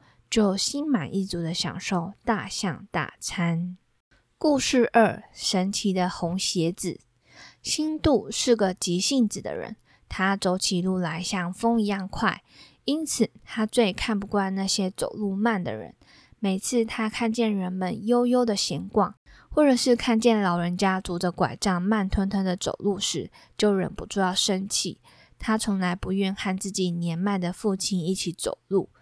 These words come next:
新度的母亲在他年纪很小的时候就去世了，一直由婶婶照顾他。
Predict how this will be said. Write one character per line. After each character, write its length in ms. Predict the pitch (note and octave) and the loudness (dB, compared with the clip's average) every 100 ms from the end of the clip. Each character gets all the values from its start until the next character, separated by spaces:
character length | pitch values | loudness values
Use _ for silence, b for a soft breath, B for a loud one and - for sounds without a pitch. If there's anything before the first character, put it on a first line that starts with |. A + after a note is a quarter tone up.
| B B B B - | B B B B -8
新 280 | - E4+ E4 | -4 -2 2
度 140 | D#4+ | 4
的 140 | C#4 | 4
母 180 | A3 G3 | 4 2
亲 360 | - - G3 F#3+ | -2 -2 0 -2
在 140 | F#3+ | -4
他 200 | G3 G3+ | -4 -4
年 220 | F#3+ D#3+ E3 | -2 -4 -2
纪 200 | G#3+ G3 | -2 -2
很 220 | F#3 E3+ | -2 -2
小 240 | F#3+ E3+ | -2 -2
的 80 | D3+ | -4
时 180 | - - | -8 -6
候 260 | - F#3 | 0 0
就 260 | - G3 E3+ | 2 0 0
去 260 | - - F#3+ | 0 0 2
世 300 | - G#3 A#2+ | 2 2 0
了， 120 | - B B B _ | -2 B B B _
一 140 | A#3 | -2
直 180 | G#3 F3+ | 0 0
由 220 | F3 F3 | 2 0
婶 240 | F#3 - - | 0 0 -2
婶 320 | - G3 F#3+ | 0 0 0
照 240 | - G3 | 2 0
顾 240 | E3+ G#3 F3+ | 0 -4 -4
他。 360 | - F3 F3+ | -4 -6 -6